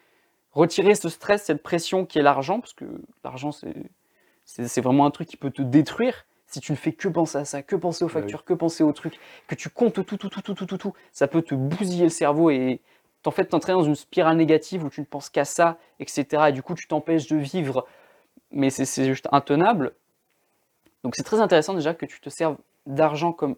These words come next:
Speaker 1: un moyen et pas comme une fin. Parce qu'on le dit souvent, l'argent, c'est pas, c'est pas une fin, c'est un moyen.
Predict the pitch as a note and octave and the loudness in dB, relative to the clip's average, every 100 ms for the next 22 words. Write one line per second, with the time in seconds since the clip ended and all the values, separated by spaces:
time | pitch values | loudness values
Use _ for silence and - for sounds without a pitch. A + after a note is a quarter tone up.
0 | _ D3 D3 D3 C#3+ F#3+ E3+ E3 E3 D3+ | _ -2 2 4 4 0 -2 -6 -2 -2
1 | C#3+ C3+ - A#2+ _ _ _ _ _ _ | -2 -6 -10 -14 _ _ _ _ _ _
2 | _ _ _ _ - A#2 A#2+ A#2+ - B2+ | _ _ _ _ -6 -4 -4 -6 -8 -2
3 | D#3+ D3+ A#2+ B2 C#3 C3+ _ - - - | 0 0 -4 -8 -10 -12 _ -20 -20 -16
4 | A#2+ B2+ - - - B2 - F3+ - C#3+ | -12 -12 -12 -10 -6 -6 -4 -6 -4 -2
5 | C#3 C3+ A#2+ | 0 0 -2